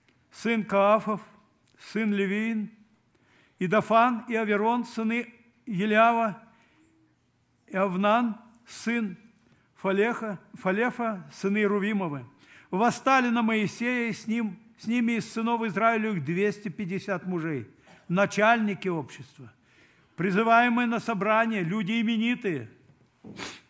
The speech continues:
И собрались против Моисея и Аарона и сказали им: «Полно вам, всё общество, все святы, и среди них Господь. Почему вы ставите себя выше народа Господня?»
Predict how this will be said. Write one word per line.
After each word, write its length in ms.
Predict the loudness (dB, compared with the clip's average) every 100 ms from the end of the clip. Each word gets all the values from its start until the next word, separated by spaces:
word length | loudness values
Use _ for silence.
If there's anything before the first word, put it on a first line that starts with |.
| _ -20 _ _ _ _ _ _ _ _ _ _ _ -6
И 100 | -2
собрались 520 | 0 4 6 6 2
против 380 | 0 0 2 2
Моисея 460 | 2 2 0 0
и 100 | 0
Аарона 300 | 2 2 0
и 80 | 0
сказали 500 | -4 -4 0 0 0
им: 120 | -2 -6 -8
«Полно 480 | 0 2 2 2 -2
вам, 320 | -2 -6 -8 -18 _
всё 260 | -4 2 4
общество, 800 | 6 4 0 -4 -2 -2 -2 -6 -20 -18
все 340 | -6 4 6 4
святы, 560 | 2 4 4 4 -4 -10 _ _ _ _ _
и 100 | -2
среди 360 | 2 2 2 4
них 220 | 4 4
Господь. 520 | 2 -2 0 -2 -2
Почему 440 | -2 -2 0 2 2
вы 180 | 2 -2 -8 -20
ставите 520 | 0 4 4 2 -4
себя 300 | -6 -2 0
выше 280 | 0 -4 -4
народа 380 | -2 -2 -2 -4
Господня?» 600 | -8 -8 -10 -10 -12